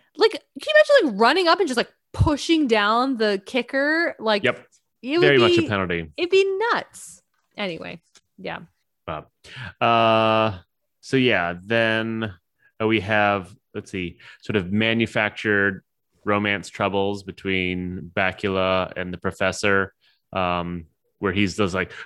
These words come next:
Speaker 2: "Just tell him how you feel. Just tell him." And it's just,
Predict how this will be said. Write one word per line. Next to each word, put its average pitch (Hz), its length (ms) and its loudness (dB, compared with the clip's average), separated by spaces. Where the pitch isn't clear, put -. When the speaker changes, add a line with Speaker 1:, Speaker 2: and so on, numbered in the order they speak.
Speaker 2:
"Just - 200 0
tell 143 300 4
him 165 120 4
how 131 360 2
you 165 140 0
feel. 139 560 4
Just 117 200 -6
tell 180 380 0
him." 87 180 -12
And 110 100 -2
it's - 160 -8
just, - 340 -2